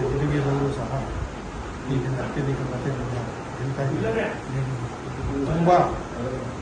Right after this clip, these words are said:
ಅಂತರದಲ್ಲಿ ಗೆಲ್ಲುವಂಥ ಅವಕಾಶವನ್ನು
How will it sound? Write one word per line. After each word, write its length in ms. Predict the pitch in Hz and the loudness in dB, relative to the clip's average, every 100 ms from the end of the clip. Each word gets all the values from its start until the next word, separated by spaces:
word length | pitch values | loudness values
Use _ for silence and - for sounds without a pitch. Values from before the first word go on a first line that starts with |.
| - - 135 | -8 -2 0
ಅಂತರದಲ್ಲಿ 520 | 156 156 143 139 135 127 | 2 2 2 2 0 0
ಗೆಲ್ಲುವಂಥ 380 | 143 139 139 135 120 113 - | 2 2 2 0 -4 -4 -4
ಅವಕಾಶವನ್ನು 680 | 139 147 131 - 123 120 | -2 -2 -2 -2 -4 -2